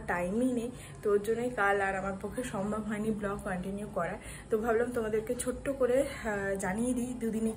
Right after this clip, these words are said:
কি হয়েছে। তোমরা সবাই জানো আমার মায়ের শরীর বেশ কিছুদিন ধরে খারাপ। হ্যাঁ, ঠিকই, আমার মায়ের actually ইউটেরাসে দুটো টিউমার ধরা পড়েছিল বেশ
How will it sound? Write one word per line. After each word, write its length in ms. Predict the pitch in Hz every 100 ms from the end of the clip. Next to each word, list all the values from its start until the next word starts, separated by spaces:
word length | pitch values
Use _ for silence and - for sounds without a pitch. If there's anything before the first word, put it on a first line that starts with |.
| 233
কি 120 | 233
হয়েছে। 400 | 202 185 185 240 - - - -
তোমরা 180 | 240 254
সবাই 320 | 262 247 269
জানো 200 | 262 262
আমার 160 | 247 247
মায়ের 300 | 233 202 233
শরীর 320 | 226 226 220
বেশ 200 | 214 208
কিছুদিন 380 | - 226 226 220
ধরে 160 | 220 247
খারাপ। 340 | 247 196 214 -
হ্যাঁ, 160 | 208 208 220
ঠিকই, 240 | 208 269 - - - -
আমার 280 | 196 226 247
মায়ের 300 | 220 196 226
actually 420 | 214 - 233 220
ইউটেরাসে 540 | 240 226 226 220 214
দুটো 200 | 262 226
টিউমার 380 | 233 226 214 226
ধরা 280 | 208 196 185 190
পড়েছিল 420 | 202 185 208 254
বেশ 300 | 240 220 220